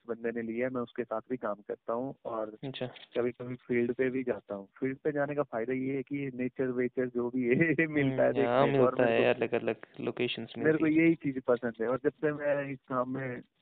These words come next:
Speaker 1: जा रहा हूँ, मेरे को तो हो गए काफी टाइम ना, मतलब नौ दस महीने हो गए।
Speaker 2: हम्म।
Speaker 1: पर मेरे को, मेरे को ऐसे ऐसे एरिया दिखने को मिले ब्रदर, जहाँ पे मैंने कभी नाम नहीं सुना, जहाँ मैंने कभी सोचा नहीं मैं यहाँ जाऊँगा। और
Speaker 2: हम्म।
Speaker 1: भाई जब मैं ग्यारह, भाई मैंने हर घर गया, मैं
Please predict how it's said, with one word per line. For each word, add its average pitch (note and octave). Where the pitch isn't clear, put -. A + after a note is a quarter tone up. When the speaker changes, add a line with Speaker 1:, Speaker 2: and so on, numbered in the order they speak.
Speaker 1:
जा A#2
रहा C3
हूँ, C#3
मेरे A#2+
को A#2+
तो B2
हो G#2
गए A2
काफी B2
टाइम A2
ना, C3
मतलब A2+
नौ A2
दस A2+
महीने G#2+
हो G#2
गए। C3
Speaker 2:
हम्म। A#2
Speaker 1:
पर D3+
मेरे D#3+
को, E3+
मेरे F3+
को F#3+
ऐसे F3+
ऐसे F3+
एरिया E3+
दिखने D#3+
को D3+
मिले C#3+
ब्रदर, C#3
जहाँ C#3
पे C3+
मैंने C#3
कभी C3+
नाम C3
नहीं C3+
सुना, B2+
जहाँ B2+
मैंने B2
कभी B2
सोचा B2
नहीं B2+
मैं B2
यहाँ B2
जाऊँगा। A2+
और D3+
Speaker 2:
हम्म। F3+
Speaker 1:
भाई F3+
जब F#3
मैं F#3
ग्यारह, D#3+
भाई D#3
मैंने F3
हर D3+
घर C#3+
गया, A2
मैं A2